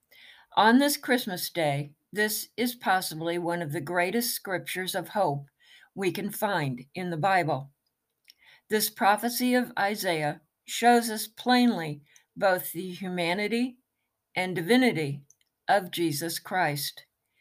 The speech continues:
giving us the real assurance that he is indeed Emmanuel, God with us. Also,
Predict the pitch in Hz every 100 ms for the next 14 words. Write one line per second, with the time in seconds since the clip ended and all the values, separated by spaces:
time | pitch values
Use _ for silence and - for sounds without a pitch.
0 | - - - 180 220 254 254 240 240 -
1 | 196 170 185 190 214 - 226 240 208 160
2 | - 139 - 175 170 196 190 202 - 190
3 | 185 - - 220 190 185 151 151 - _
4 | - 208 208 185 190 165 156 139 135 139
5 | _ _ _ _ _ 165 147 147 156 170
6 | 175 120 - - _ _ _ _ _ -
7 | - - 185 185 180 226 226 240